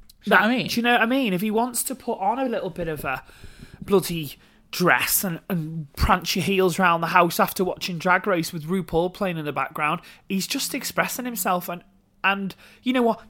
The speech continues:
Speaker 2: Maybe he will grow up and be, be gay, or maybe he will grow up and be trans or bi, or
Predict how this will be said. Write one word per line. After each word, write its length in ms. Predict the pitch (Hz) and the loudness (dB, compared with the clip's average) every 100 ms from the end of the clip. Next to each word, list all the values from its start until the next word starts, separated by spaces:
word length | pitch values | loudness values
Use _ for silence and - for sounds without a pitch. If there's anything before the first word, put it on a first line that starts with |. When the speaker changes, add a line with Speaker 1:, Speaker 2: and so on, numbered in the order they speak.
| - | -4
Speaker 2:
Maybe 460 | 190 220 269 302 | 0 2 4 4
he 180 | 277 269 | 2 2
will 180 | 254 233 | 2 4
grow 260 | 240 208 | 6 6
up 140 | 202 - | 6 2
and 120 | 190 | 0
be, 300 | 190 175 165 _ _ _ - | -2 -2 -6 _ _ _ -6
be 100 | 175 | 0
gay, 400 | 160 147 196 247 _ - - - | 4 6 4 0 _ -20 -6 0
or 120 | 170 | 2
maybe 260 | 180 180 190 | 4 2 6
he 80 | |
will 240 | 185 180 170 | 6 6 4
grow 200 | 185 185 | 6 6
up 100 | 180 | 4
and 100 | 170 | -4
be 80 | 190 | -6
trans 520 | - 185 185 254 - | 0 2 0 -4 -6
or 220 | 170 175 165 | 0 2 4
bi, 460 | 180 170 165 240 - - - - | 6 6 6 2 -4 -18 -20 0
or 380 | 202 185 185 | 6 8 6